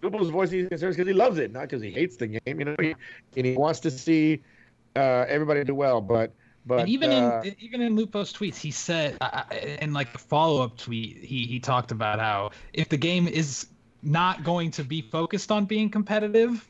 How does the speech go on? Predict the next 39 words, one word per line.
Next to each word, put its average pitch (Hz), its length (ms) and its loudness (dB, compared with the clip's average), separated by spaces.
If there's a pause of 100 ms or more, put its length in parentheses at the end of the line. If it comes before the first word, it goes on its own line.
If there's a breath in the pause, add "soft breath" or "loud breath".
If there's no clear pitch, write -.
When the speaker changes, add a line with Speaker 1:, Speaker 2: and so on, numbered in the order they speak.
(100)
Speaker 2:
then 156 540 -2 (100)
aim 175 160 0
assist - 300 -4
in 180 100 0
there 170 140 0
is - 100 -4
fine. 160 320 2
If 113 120 -6
it's 120 140 -8
just - 180 -8
gonna 131 140 0
be, 131 160 -2
like, 127 200 0
a 131 140 0 (160)
casual 131 380 0
game 131 260 0
like 131 160 0
Destiny 131 340 0
one 135 320 2
was, 127 340 2
then 113 180 -2
it's, 110 280 -6 (300 loud breath)
then 123 100 0
it's 127 200 -2
not 120 280 2
a 127 40 -4
big 117 240 -4
deal, 107 400 0
he 120 180 -8
basically 117 520 -2
said 113 360 0
in 110 160 -4
one 110 120 -2
of 104 60 0
his 104 140 -8
tweets. 147 300 -2
So 104 280 -2 (380 loud breath)
I 117 80 -4
think 180 300 0